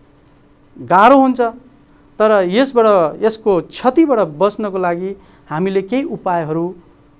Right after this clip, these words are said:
अपनाउन सकिन्छ। Their effect can be minis-, minimized if we will be aware regarding these sorts of the natural disasters, so that can be minimize the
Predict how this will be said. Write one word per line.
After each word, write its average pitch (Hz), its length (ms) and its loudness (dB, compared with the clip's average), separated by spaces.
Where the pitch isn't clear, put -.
अपनाउन 156 380 -6
सकिन्छ। 160 420 -8
Their 180 320 2
effect 302 380 -4
can 185 200 -2
be 277 140 -2
minis-, 160 380 0
minimized 165 720 -4
if 330 200 4
we 285 60 0
will 240 220 2
be 226 360 0
aware 247 440 8
regarding 233 520 4
these 294 220 0
sorts 233 180 0
of 214 100 -6
the 208 100 -2
natural 190 340 0
disasters, 220 840 0
so 202 160 -2
that 247 320 4
can 294 220 6
be 302 100 2
minimize 277 640 8
the 214 460 4